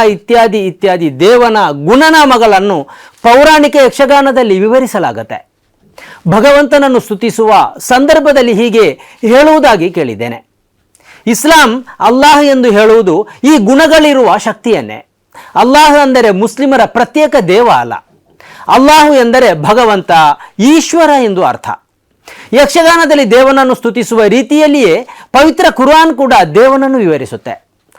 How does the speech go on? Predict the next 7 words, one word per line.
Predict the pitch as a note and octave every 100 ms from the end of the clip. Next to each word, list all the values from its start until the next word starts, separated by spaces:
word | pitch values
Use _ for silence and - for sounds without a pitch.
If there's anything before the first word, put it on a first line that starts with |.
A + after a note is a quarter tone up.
| - -
ಆತನನ್ನು | G#3+ C4+ B3+ B3 A3
ಪರಮದಯಾಳು, | - A3 C4+ C#4 B3 A3+ A3 G3+ F#3+ E3+ D3 - _ -
ಕರುಣಾನಿಧಿ, | G3+ A#3 C4+ C#4 B3+ G#3+ E3 F#3 C#3+ A#2+ _ _
ಸಾರ್ವಭೌಮ, | - F3 F#3 A#3+ B3+ F3 F3+ F#3 E3 C3 - - _
ಸೃಷ್ಟಿಕರ್ತ, | - C4+ - D4+ D4+ C4+ - G#3 C#3 -
ಕ್ಷಮಿಸುವವ, | _ - G#3 A3+ A#3+ B3 G#3+ F3+ D#3+ A#2+ - -
ಸರ್ವಜ್ಞ, | - C4+ D#4+ F4 C4+ B3